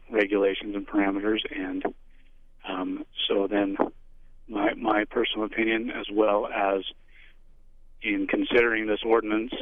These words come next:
and the, um, questioning and, and meeting with,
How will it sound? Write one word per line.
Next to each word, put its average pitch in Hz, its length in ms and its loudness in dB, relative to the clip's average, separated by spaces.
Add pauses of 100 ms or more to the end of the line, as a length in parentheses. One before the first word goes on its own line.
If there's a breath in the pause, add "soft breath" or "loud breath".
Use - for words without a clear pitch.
(100)
and 101 240 0
the, 98 260 4 (640 soft breath)
um, 92 300 -4 (640)
questioning 110 560 2
and, 101 140 -2 (160)
and 107 160 0
meeting 110 320 2
with, 104 240 4